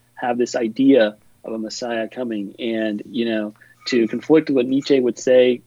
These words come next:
God is a living God, and we see him communicate through us all the time.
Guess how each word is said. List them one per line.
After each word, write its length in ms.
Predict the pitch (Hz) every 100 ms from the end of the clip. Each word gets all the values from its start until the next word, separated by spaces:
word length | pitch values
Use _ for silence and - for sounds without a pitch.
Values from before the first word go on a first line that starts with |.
| _ -
God 240 | 131 135
is 100 | 127
a 40 |
living 300 | 127 127 120 113
God, 420 | 113 107 95 - 127
and 400 | 113 110 104 110 117
we 320 | 117 117 110 _ _ -
see 200 | 156 143
him 140 | 135
communicate 500 | - 127 123 120 113
through 240 | 123 120
us 160 | 113 -
all 200 | - 120
the 80 | 113
time. 420 | 131 131 110